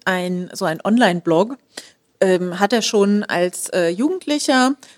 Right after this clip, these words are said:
wo er über sein Leben berichtet und auch wohl sehr offen über, ähm, auch über diese, äh, Zeit,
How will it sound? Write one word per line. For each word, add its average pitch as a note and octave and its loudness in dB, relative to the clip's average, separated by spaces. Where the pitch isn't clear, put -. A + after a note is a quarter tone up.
wo G#3+ 4
er F#3+ 2
über G3+ 0
sein F#3 0
Leben G#3 2
berichtet G#3+ 0
und F#3+ -6
auch F3 0
wohl F3+ -2
sehr F3 -2
offen A3 2
über, F#3 0
ähm, F3+ -4
auch F#3 0
über F3+ -4
diese, F#3 0
äh, E3+ 0
Zeit, F#3+ 0